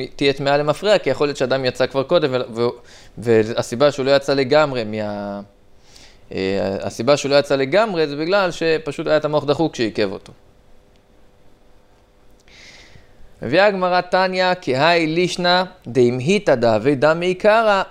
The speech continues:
ד-, דם מעיקרא הווה אתי. יש לנו פה ברייתא שבאמת מחזקת ואומרת בדיוק כמו הלשון שאמרנו,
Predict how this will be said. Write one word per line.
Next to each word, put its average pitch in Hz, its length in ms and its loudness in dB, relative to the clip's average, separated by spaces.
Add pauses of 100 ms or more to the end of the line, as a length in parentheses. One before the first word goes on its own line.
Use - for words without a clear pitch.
ד-, 131 260 -10 (100)
דם 190 340 0
מעיקרא 165 520 0
הווה 143 260 2
אתי. 135 160 -2
יש 120 300 -2
לנו 170 120 -4
פה 143 80 0
ברייתא 147 340 0
שבאמת 117 600 -6
מחזקת 127 680 -2
ואומרת 127 320 -2
בדיוק 135 220 -2
כמו 151 140 0
הלשון 147 340 0
שאמרנו, 165 600 2